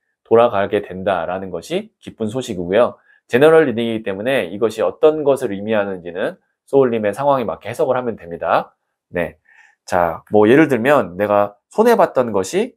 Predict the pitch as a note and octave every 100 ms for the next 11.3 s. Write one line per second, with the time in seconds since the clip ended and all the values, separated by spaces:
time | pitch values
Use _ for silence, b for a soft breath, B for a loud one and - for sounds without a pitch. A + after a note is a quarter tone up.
0 | _ - G2 G#2+ G2 - C3+ - C3+ F2+
1 | E2+ E2+ D#2+ - _ _ F#2 D2+ - D#3
2 | D#3 C3+ G#2 F#2 E3 - - _ _ G2
3 | F2+ E2+ A#2+ G#2+ F#2 A2+ B2 G2 E2 D#2+
4 | - _ _ F#2 G#2 B2+ G3+ A#3 _ _
5 | - G2 - C3 D#3+ D3+ C3 G#2+ G#2 F#3
6 | A#3+ _ _ G#2 F#2+ G2+ F#2 G2+ - _
7 | _ F2+ E2 E2 - - A2 C#3 B2+ A2+
8 | F#2+ G2+ G2+ - F2+ - F3+ D#3+ A#2+ F#3+
9 | A3 _ F#2 - D#3 C#3 D3 G3 _ F#3
10 | E3+ - G2 D#2+ D#2+ A2 F3 G#3 - F#3+
11 | G#2+ A2+ G2